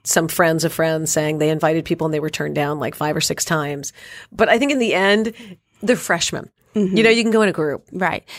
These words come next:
Speaker 2: Yeah. We have a big group of over twenty going. We have a bus that's gonna take them to dinner
Speaker 1: Mm-hmm.
Speaker 2: and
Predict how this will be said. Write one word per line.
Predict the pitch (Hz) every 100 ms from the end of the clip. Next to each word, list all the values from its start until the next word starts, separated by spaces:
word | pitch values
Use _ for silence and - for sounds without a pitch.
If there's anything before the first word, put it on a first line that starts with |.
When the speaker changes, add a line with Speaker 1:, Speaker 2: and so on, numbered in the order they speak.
| -
Speaker 2:
Yeah. | - 233 170 -
We | 214
have | 226 214
a | 170
big | 180 175
group | 170 175 -
of | 170 170 -
over | 170 170
twenty | - 185 208
going. | 185 180 170 180
We | 180
have | 170 165
a |
bus | 160 196 185 -
that's | - - -
gonna | 180 170
take | - - -
them | 185
to | 185 185
dinner | 170 180 175 180 185 185
Speaker 1:
Mm-hmm. | 175
Speaker 2:
and | 165 170